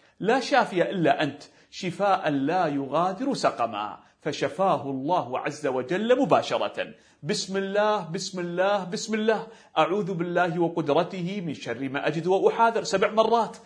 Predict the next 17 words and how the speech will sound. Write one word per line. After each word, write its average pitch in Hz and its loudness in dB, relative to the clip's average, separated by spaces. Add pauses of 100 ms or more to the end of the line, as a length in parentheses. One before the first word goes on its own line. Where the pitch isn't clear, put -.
(160)
نقرأ 214 4
على 196 6
أطفالنا: 196 4 (320)
"أعيذك 190 -2
بكلمات 175 0
الله 180 2
التامة 214 2 (220)
من 170 -2
كل 185 -4
شيطان 175 2
وهامة 214 4 (200)
ومن 170 0
كل 202 0
عين 226 2
لامة"، 123 2
فإن 160 -2
هذه 208 0